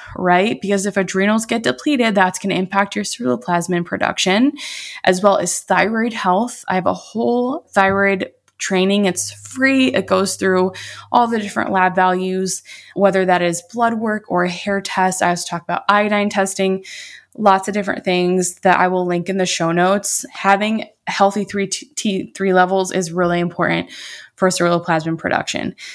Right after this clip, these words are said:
So eating regularly, managing stress, all those things are gonna be key.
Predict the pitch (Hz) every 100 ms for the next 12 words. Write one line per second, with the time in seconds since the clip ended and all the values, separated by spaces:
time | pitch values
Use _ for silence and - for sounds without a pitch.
0 | - - - - - - - 208 214 202
1 | 190 190 190 185 175 170 175 175 - _
2 | _ _ _ _ _ 185 185 175 175 170
3 | 165 165 - 175 175 175 175 165 160 165
4 | 156 160 - 156 156 214